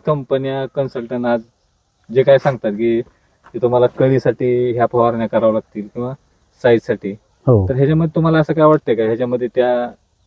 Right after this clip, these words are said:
Speaker 1: फवारणी औषधाची एवढी गरज
Speaker 2: नाही, नाही,
Speaker 1: पण
Speaker 2: तसं तर काही बिलकुल वाटत नाही, कारण जे तुमची झाडाची ठेवण आहे, त्याला सूर्यप्रकाशावरून नॅचरल सगळं भेटतो,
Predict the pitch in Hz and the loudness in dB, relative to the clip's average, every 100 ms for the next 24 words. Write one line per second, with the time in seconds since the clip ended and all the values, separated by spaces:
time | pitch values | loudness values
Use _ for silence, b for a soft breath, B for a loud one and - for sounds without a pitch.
0 | _ _ _ 127 127 123 123 - 113 113 | _ _ _ -2 0 2 2 2 -4 -2
1 | 120 110 107 110 101 113 - 135 123 131 | -2 0 2 2 2 -4 2 6 8 8
2 | 123 107 101 170 196 180 175 190 180 175 | 8 6 4 4 4 4 6 6 6 6
3 | 170 156 165 175 170 _ _ _ - 147 | 6 6 4 4 2 _ _ _ 2 4
4 | 170 151 170 185 180 175 165 139 131 - | 6 6 4 4 4 4 6 6 4 6
5 | 156 156 110 - _ _ 147 160 185 170 | 6 6 4 0 _ _ 2 4 6 6
6 | 160 175 180 165 170 170 165 156 147 156 | 6 4 6 4 6 6 6 6 6 4
7 | 151 151 147 127 131 | 6 6 6 6 4